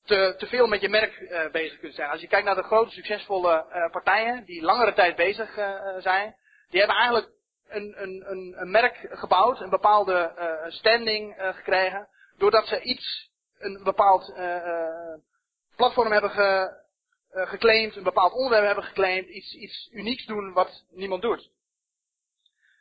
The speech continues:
Bewijs dat je die dingen die je wilt gaan doen, bewijs dat je die kunt. Want, eh, zoals ik net ook aangaf, eh, van, eh, belofte naar bewijs, hè, je, je moet ook,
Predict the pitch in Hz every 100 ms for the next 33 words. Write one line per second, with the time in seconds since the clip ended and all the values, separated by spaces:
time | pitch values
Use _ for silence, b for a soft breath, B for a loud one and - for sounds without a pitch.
0 | _ _ 190 247 240 233 220 202 202 _
1 | _ _ 196 190 180 202 196 190 185 180
2 | 160 175 185 - - 269 220 226 262 220
3 | 208 180 269 214 - 170 170 - _ _
4 | _ - 175 170 170 170 165 170 170 190
5 | 185 196 202 208 208 202 202 202 202 185
6 | 170 165 175 175 _ - 170 180 214 -
7 | 190 160 156 165 226 - 240 233 190 190
8 | 202 208 208 -